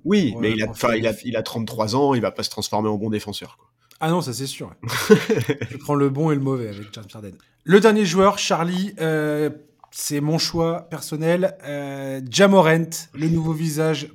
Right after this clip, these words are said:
Speaker 2: pour moi de la N B A. Et je pense que déjà l'an dernier, le gars nous a mis trois gifles dans le visage. Je pense qu'il va nous en mettre une grosse quatrième <laughs> cette année,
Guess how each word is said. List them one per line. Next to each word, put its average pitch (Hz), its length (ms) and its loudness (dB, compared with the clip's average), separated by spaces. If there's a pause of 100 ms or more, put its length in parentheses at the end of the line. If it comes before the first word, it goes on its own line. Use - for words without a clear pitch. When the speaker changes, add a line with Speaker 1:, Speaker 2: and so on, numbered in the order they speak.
Speaker 2:
pour 143 120 -8
moi 143 300 -4
de 131 120 -10
la 127 140 -8
N 135 160 -6
B 131 100 -14 (160)
A. 143 120 -4 (560)
Et 147 80 -2
je 139 140 0
pense 185 480 0
que 175 360 -2 (340)
déjà 185 480 4
l'an 160 120 0
dernier, 156 380 -2
le 139 100 0
gars 156 160 0
nous 147 200 0
a 143 60 0
mis 147 120 -4
trois 170 240 0
gifles 160 360 -4
dans 143 120 -2
le 135 60 -6
visage. 135 520 -6 (260)
Je 127 140 -8
pense 170 260 -4
qu'il 151 100 -12
va 143 80 -4
nous 143 120 -4
en 143 80 -4
mettre 143 220 -8
une 123 100 -14
grosse 175 400 0
quatrième 175 540 0
<laughs> - 20 -
cette - 420 -2
année, 196 380 0